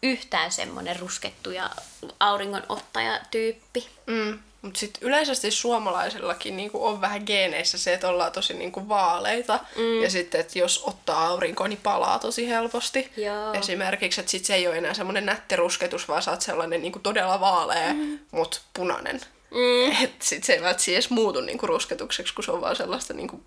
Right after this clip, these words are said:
Speaker 2: palannutta
Speaker 1: Joo.
Speaker 2: nahkaa.
Speaker 1: Joo.
Speaker 2: Et ei sekään mikään kovin nätti asia oo.
Speaker 1: No ei se oo.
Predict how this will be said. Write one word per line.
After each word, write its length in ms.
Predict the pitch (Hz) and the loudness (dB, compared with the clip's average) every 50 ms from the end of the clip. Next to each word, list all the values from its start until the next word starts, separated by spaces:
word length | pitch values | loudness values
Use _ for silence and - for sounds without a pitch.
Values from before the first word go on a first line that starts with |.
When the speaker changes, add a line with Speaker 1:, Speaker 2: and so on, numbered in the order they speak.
| 294 | -4
Speaker 2:
palannutta 500 | - - - 208 202 202 202 202 196 220 | -2 0 0 2 2 0 0 0 0 -2
Speaker 1:
Joo. 100 | 233 233 | -2 -2
Speaker 2:
nahkaa. 540 | 226 233 - - - - 233 247 254 254 - - - | -2 -4 -6 -10 -6 -2 -2 -2 -2 -4 -6 -14 -10
Speaker 1:
Joo. 280 | 208 208 202 202 202 | -8 -6 -4 -2 -2
Speaker 2:
Et 120 | 202 208 208 | -2 0 0
ei 120 | - 170 | 0 0
sekään 320 | - 226 226 - - - - | 0 -2 -6 -6 -6 -6 -6
mikään 220 | 262 - - - | -2 -2 -2 -2
kovin 280 | - 254 226 208 220 196 | 0 -2 -2 -2 -2 -2
nätti 340 | - - - _ - 117 | -6 -6 -8 _ -2 -2
asia 320 | 113 120 - - 117 110 117 | -2 -2 -2 -2 0 0 0
oo. 140 | - - 123 - - - - - | -2 -2 -6 -10 -20 -20 -12 -8
Speaker 1:
No 140 | 220 220 220 | -4 -2 0
ei 280 | 220 214 220 220 220 | 0 0 0 0 -2
se 220 | 220 220 208 214 214 | -4 -4 -6 -4 -4
oo. 260 | 214 214 214 220 | -4 -4 -4 -6